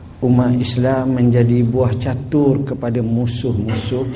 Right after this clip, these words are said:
mengikut apa yang hendak digerakkan. Akhirnya, darah umat Islam cukup murah. Apa yang berlaku yang dipanggil sebagai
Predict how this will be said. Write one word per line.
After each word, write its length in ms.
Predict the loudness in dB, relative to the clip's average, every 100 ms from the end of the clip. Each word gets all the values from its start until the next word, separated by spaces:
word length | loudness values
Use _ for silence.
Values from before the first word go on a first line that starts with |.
| -10 -14 -16 -18 -20 -20 -20 -20 -18 -18 -18 -18 -8
mengikut 640 | 2 4 4 4 2 0 0
apa 400 | -6 -2 0 2
yang 240 | 2 2
hendak 320 | 2 0 0
digerakkan. 800 | -4 -6 -4 -2 -2 -4 -8 -10 -12 -14 -16 -16 -18 -20 -20 -18 -16 -16 -16 -16 -16 -16 -12 -6
Akhirnya, 720 | -4 2 4 6 6 4 2 -2 -8 -12 -14 -16 -18 -18 -18 -16 -16 -16 -16 -14 -14 -6
darah 480 | 2 4 6 4 2
umat 320 | 2 2 2 -2
Islam 560 | 0 0 0 0 -4
cukup 300 | -4 -6 -2 0
murah. 400 | 2 2 0 -2 -6 -10 -16 -16 -18 -20 -18 -18 -18 -16 -16 -16 -16 -14 -12
Apa 240 | -8 2
yang 240 | 4 6 4
berlaku 640 | 4 2 2 2 2 2
yang 160 | 2 0
dipanggil 480 | -2 0 2 2
sebagai 480 | 2 0 -2 0 -2